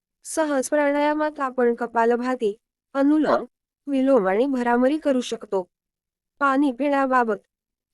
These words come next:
हिवाळ्यात किंवा उन्हाळ्यात पाणी कमी पिऊ नये. काही लोक थंडीच्या सीझनमध्ये कमी पाणी पितात किंवा जास्त गरम पाणी पितात, हे हानिकारक आहे. तसेच उन्हाळ्यात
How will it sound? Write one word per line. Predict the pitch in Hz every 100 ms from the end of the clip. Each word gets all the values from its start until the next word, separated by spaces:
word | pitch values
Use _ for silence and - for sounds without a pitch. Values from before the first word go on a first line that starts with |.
| -
हिवाळ्यात | 277 269 233 185 -
किंवा | 269 247 285
उन्हाळ्यात | 311 262 254 262 294
पाणी | - 254 240 294
कमी | 269 269 302
पिऊ | 302 262
नये. | 240 202 185 _ _ _ -
काही | 285 269 311
लोक | 233 233 247
थंडीच्या | 269 262 294 294 285
सीझनमध्ये | - 262 254 254 262 254 262
कमी | 285 262 233 233
पाणी | 233 233 233
पितात | 226 208 208 214 -
किंवा | 240 226 233
जास्त | 226 233 - 254
गरम | 240 226 240 269
पाणी | 269 240
पितात, | 240 233 214 190 _ _
हे | 285
हानिकारक | 254 226 247 302 269 226 208
आहे. | 202 190 180 _ _ _ _ _ _ _ 415
तसेच | 403 403 403
उन्हाळ्यात | 302 269 269 269